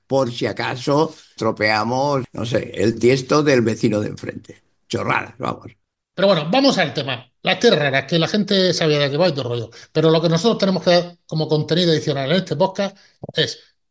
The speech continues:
Speaker 2: cómo podemos invertir en tierras raras, qué instrumentos financieros hay relacionados con las tierras raras. No me los des todos, con que me dé uno o dos me sobra.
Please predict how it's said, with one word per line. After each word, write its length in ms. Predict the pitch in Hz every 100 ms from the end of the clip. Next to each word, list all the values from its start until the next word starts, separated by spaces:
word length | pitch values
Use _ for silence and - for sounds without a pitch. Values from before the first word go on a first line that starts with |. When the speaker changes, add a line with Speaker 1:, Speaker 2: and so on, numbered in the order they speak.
| _ _
Speaker 2:
cómo 340 | 277 226 165
podemos 380 | 156 160 160 147
invertir 400 | 160 147 - 190
en 140 | 143 127
tierras 260 | 170 139
raras, 460 | 131 175 180 180 _ _ _ -
qué 160 | 208
instrumentos 500 | 196 196 175 180 165
financieros 600 | - 147 139 190 160 110 -
hay 340 | 180 170 123 - _ _
relacionados 580 | 131 135 120 147 175 147
con 100 | -
las 120 | 120
tierras 240 | 120 180 143
raras. 300 | 160 180 139
No 80 | 147
me 100 | 170
los 140 | 139
des 140 | 139
todos, 180 | - 165
con 140 | 135 120
que 80 |
me 100 | 123
dé 120 | 143 175
uno 180 | 165
o 40 | 151
dos 100 | 196
me 100 | 110
sobra. 280 | 127 107